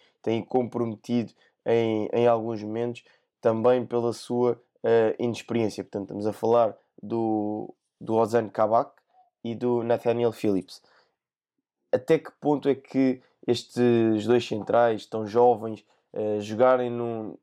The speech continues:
vá, não é um palco, não, não jogam no Santiago Bernabéu, eh, porque está em obras, mas jogar frente ao Liverpool, ao Real Madrid, um colosso do futebol europeu, um crónico candidato, eh,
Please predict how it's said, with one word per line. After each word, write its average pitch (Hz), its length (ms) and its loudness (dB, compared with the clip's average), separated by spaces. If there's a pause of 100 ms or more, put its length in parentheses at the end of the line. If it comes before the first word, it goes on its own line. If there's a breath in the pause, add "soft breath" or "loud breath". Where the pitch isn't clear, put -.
(120)
vá, 110 160 0
não 107 140 -4
é 113 60 2
um 113 140 0
palco, 113 460 0 (240)
não, 104 220 -8
não 104 140 -6
jogam 113 240 0
no 110 60 -4
Santiago 110 420 0
Bernabéu, 110 520 2 (320 soft breath)
eh, 110 300 0
porque - 220 -12
está 110 180 0
em 107 140 -2
obras, 92 300 -4
mas 113 320 0 (360 soft breath)
jogar 143 320 2
frente 135 260 -2
ao 131 80 2
Liverpool, 120 540 -4
ao 117 220 4
Real 120 240 2
Madrid, 107 340 -4 (640)
um 139 140 2
colosso 139 560 2
do 127 80 -2
futebol 123 340 0
europeu, 110 440 -4 (300 soft breath)
um 127 160 -4
crónico 135 500 0
candidato, 127 680 0 (480)
eh, 110 560 2